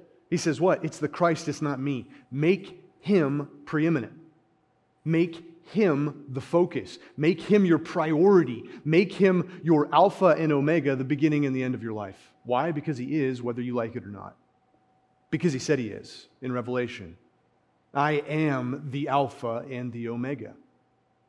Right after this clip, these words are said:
I am the King of Kings and Lord of Lords." And this is one of the things that I, I, Bad J wants to jump out and scream at people when they say things like this in their evangelistic endeavors. Make Jesus Christ the Lord of your life,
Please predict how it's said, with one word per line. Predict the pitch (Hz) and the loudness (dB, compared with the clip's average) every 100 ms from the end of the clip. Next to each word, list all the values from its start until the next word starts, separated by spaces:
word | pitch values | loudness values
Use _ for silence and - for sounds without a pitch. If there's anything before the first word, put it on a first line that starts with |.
| _ _ _ _ _ _ _ _ - | _ _ _ _ _ _ _ _ -4
I | 135 | 0
am | 143 139 | 0 0
the | 131 | -4
King | - 151 135 | -4 -2 -2
of | 110 | -2
Kings | 156 139 120 | -4 -4 -4
and | 123 | -4
Lord | 117 117 | -4 -6
of | 107 | -4
Lords." | 139 123 120 | -2 -2 -2
And | |
this | 139 | -4
is | 180 | -4
one | 185 | -2
of | 139 | -2
the | - | -2
things | 147 120 | -4 -4
that | 120 | -4
I, | 123 123 | -6 -6
I, | 123 - - - - | -8 -10 -20 -20 -4
Bad | 143 151 156 | 0 2 2
J | 143 139 | 2 2
wants | 131 139 | 0 -2
to | - | -6
jump | 110 139 160 175 | -8 0 0 0
out | 143 131 101 - - | 0 -2 -2 -8 -10
and | 127 | -10
scream | - - 151 156 | -10 -6 -2 0
at | 127 - | -2 -6
people | 127 117 123 113 - _ | -12 -8 -8 -8 -12 _
when | 139 139 | -4 -4
they | 127 | -2
say | 151 135 | -2 -2
things | 143 131 117 | -2 -6 -6
like | 117 | -6
this | 127 117 - | -6 -8 -8
in | 156 135 | -8 -6
their | 123 123 | -6 -6
evangelistic | 127 123 117 123 123 131 - 131 | -8 -8 -6 -6 -6 -8 -10 -8
endeavors. | 120 120 101 - - _ _ _ _ - - _ _ 135 | -6 -6 -8 -14 -18 _ _ _ _ -18 -18 _ _ -4
Make | 151 170 - | -2 -2 -4
Jesus | 180 139 135 | -6 -6 -10
Christ | - 147 139 - - - _ _ _ _ _ _ _ | -10 -8 -8 -10 -16 -20 _ _ _ _ _ _ _
the | 139 | -6
Lord | 127 139 131 | -2 -2 -4
of | 113 | -8
your | 120 | -10
life, | 123 135 135 _ | -10 -12 -14 _